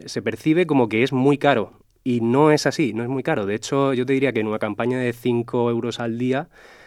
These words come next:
eh, durante el periodo de tiempo que quieras, se pueden conseguir una cantidad de, de ventas bastante importante por la cantidad de alcance que tiene y porque, aparte, por otro punto,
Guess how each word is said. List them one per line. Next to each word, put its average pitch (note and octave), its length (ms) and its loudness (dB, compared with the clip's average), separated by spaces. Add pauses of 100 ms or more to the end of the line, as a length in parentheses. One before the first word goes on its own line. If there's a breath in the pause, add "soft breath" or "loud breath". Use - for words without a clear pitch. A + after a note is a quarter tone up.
(120 loud breath)
eh, F#2+ 600 -4 (140)
durante F#2 280 -8
el F2+ 40 -8
periodo F#2+ 200 -6
de F#2+ 80 -6
tiempo G#2 220 -8
que G2 100 -8
quieras, A2+ 320 -6
se - 160 -8
pueden A2+ 300 -4
conseguir A#2+ 420 -4
una G2 160 -6
cantidad F#2+ 400 -8
de, G#2 320 -8
de G2+ 340 -6
ventas G#2+ 340 -4
bastante A2 360 -8
importante C3+ 720 -6
por G#2+ 140 -6
la G2+ 80 -2
cantidad G#2+ 320 -4
de C3+ 60 2
alcance C#3+ 340 -2
que C3+ 80 -2
tiene D3 420 -2
y A2 120 -12
porque, F#2+ 520 -8
aparte, A2+ 460 -2
por G2+ 120 -8
otro B2+ 180 -6
punto, D3+ 440 -2